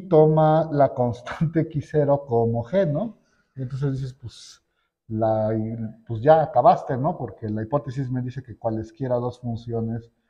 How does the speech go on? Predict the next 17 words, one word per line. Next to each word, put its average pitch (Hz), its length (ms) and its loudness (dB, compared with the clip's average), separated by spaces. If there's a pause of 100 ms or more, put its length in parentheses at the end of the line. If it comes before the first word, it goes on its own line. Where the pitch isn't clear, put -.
(240)
que 107 80 -8
salen 117 400 -2
de 113 100 0
X 110 300 -10
en 107 240 -8
X 107 100 -18 (480)
y 117 120 -4
entran, 120 540 -4
que - 60 -12
salen 143 300 2
de 120 100 0
T 135 160 -2
y 131 100 0
entran 127 300 -4
en 117 140 -6
X 120 360 -14 (500)
son, 117 340 -4